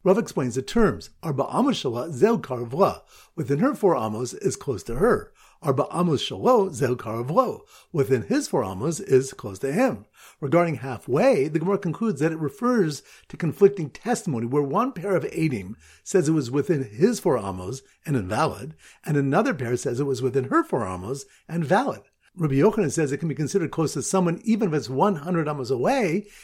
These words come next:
and Rabbi Shimon bar Abba explained, "Hu yachol l'shomro, v'hi eno yachol l'shomro." If he can guard it, but she cannot guard it, it's considered close to him, regardless of its location. "Hi yochol l'shomro, v'hi eno yachol l'shomro." If she can guard it,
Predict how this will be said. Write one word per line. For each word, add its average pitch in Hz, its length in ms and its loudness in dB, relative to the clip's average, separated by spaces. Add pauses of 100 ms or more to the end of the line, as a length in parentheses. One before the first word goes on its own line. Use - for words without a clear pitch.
(100)
and 139 120 -8
Rabbi 127 140 -4
Shimon 185 180 2
bar 139 200 2
Abba 285 120 2
explained, 135 460 -2 (220)
"Hu 175 80 -6
yachol 196 340 4
l'shomro, 160 520 2
v'hi 233 340 2
eno 175 200 0
yachol 175 480 0
l'shomro." 107 500 -8 (300)
If 151 160 -2
he 226 100 2
can 180 160 0
guard 170 240 6
it, 208 140 6
but 151 120 -2
she - 140 -6
cannot 151 480 0
guard 101 220 -4
it, 120 140 -4 (100)
it's - 160 -8
considered 143 380 0
close 139 180 0
to 185 120 0
him, 233 320 2 (300)
regardless 208 540 2
of 120 80 -2
its - 120 -10
location. 107 440 -8 (400)
"Hi 180 80 0
yochol 175 420 4
l'shomro, 165 500 2
v'hi 117 320 -4
eno 160 160 0
yachol 214 360 0
l'shomro." 87 500 -6
If 131 140 -6
she 262 240 -2
can 320 140 -4
guard 110 240 -4
it, - 180 -20